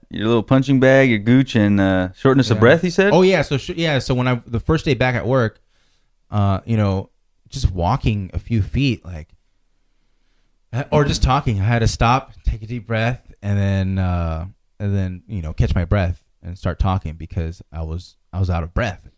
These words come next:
Speaker 2: shortness of breath. And then when I noticed that, uh, the doc, I remember the doc, the nurse was telling me, "You gotta,"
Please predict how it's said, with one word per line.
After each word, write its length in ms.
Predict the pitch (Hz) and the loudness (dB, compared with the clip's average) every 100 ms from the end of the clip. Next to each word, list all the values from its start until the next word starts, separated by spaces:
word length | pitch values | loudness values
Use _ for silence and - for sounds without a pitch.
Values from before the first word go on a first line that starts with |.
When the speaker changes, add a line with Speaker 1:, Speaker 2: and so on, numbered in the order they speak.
| _ - | _ -10
Speaker 2:
shortness 300 | - 95 98 | -6 -6 -8
of 100 | 82 | -6
breath. 280 | 117 90 - _ _ _ _ _ _ _ | -6 -6 -10 _ _ _ _ _ _ _
And 200 | 101 95 | -2 0
then 260 | 95 92 98 | 0 -2 0
when 140 | 104 | 2
I 20 | |
noticed 300 | 104 143 - | 4 4 4
that, 400 | 127 135 113 - 113 | 2 2 0 -4 -4
uh, 200 | 101 95 | -4 -2
the 160 | 113 | -2
doc, 260 | 104 110 131 | 0 0 0
I 40 | 110 | -2
remember 220 | 117 107 | 0 0
the 80 | 95 | 0
doc, 280 | 107 110 | 0 0
the 80 | 95 | -2
nurse 200 | 110 - | -2 -2
was 100 | 101 | -4
telling 260 | - 104 101 | -2 0 0
me, 100 | 90 | -2
"You 140 | 92 | -2
gotta," 220 | 98 90 | -2 -2